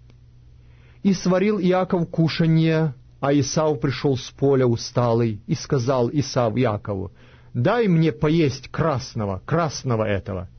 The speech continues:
ибо я устал». От этого дано ему прозвание Едом. Но Иаков сказал: «Продай мне теперь же своё первородство». Исав сказал:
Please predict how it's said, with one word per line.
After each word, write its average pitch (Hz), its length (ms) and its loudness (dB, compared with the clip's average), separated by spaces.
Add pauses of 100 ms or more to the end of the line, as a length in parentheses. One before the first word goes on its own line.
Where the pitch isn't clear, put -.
(140)
ибо 185 200 2
я 196 160 2
устал». 117 580 -2 (1600)
От 143 200 -2
этого 160 360 2
дано 143 360 2
ему 143 240 0
прозвание 143 1000 -2
Едом. 120 600 0 (1500)
Но 131 180 2
Иаков 135 400 0
сказал: 147 600 0 (680)
«Продай 170 480 2
мне 190 200 4
теперь 190 400 0
же 156 160 2
своё 156 340 2
первородство». 175 960 -2 (760)
Исав 120 460 -2
сказал: 117 640 -2